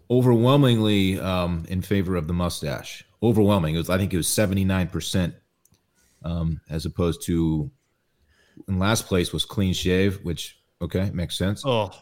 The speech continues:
Speaker 1: And then the beard, the beard came in second, but even that was just way, it was,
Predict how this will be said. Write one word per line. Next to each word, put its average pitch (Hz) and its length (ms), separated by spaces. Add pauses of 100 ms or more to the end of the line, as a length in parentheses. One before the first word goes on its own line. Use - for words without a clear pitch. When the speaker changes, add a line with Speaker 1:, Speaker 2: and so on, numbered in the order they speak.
Speaker 1:
And 85 100
then 85 120
the 80 80
beard, 92 340
the 92 80
beard 101 300
came 90 240
in 80 60
second, 90 400
but 80 120
even 95 220
that 95 240
was 73 200
just 80 220
way, 87 140
it 85 100
was, 80 200